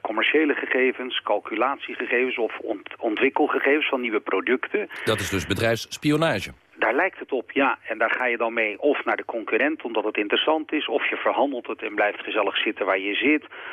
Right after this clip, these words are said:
Speaker 1: of gebruikt het uit frustratie voor privédoeleinden, of wat dan ook.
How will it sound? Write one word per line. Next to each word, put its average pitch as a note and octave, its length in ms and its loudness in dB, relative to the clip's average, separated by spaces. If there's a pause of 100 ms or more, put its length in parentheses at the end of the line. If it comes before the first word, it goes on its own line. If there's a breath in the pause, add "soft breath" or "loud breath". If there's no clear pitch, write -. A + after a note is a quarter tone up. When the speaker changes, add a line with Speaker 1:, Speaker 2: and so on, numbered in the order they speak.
(120)
Speaker 1:
of A2+ 200 0
gebruikt G#2+ 420 -2
het - 180 -10
uit G2+ 160 -2
frustratie A2+ 840 -2
voor A2 200 0
privédoeleinden, B2+ 1120 2
of A2 180 0
wat E3+ 180 2
dan G#2+ 100 -8
ook. C3+ 180 0